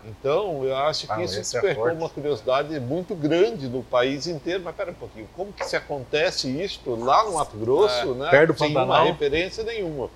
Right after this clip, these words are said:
Speaker 1: Mas isso se dá muito ao, acho que o Joel contribuiu muito pelo fato de você,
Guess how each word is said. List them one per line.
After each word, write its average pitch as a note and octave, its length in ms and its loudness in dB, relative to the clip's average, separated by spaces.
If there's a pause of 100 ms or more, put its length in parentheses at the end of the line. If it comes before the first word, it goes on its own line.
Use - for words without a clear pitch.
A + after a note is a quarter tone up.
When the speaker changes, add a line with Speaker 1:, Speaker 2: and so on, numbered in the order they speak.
(640)
Speaker 1:
Mas A#2+ 240 -2
isso E3+ 140 0
se G3 120 -2
dá F#3 120 0
muito F3+ 420 -4
ao, A2 380 4
acho G#2+ 160 -6
que - 80 -12
o A2+ 80 -8
Joel A2 320 -2
contribuiu B2+ 540 -4
muito B2 520 -10 (320)
pelo A2+ 200 -6
fato B2 380 -6
de F#2+ 100 -12
você, B2+ 420 -6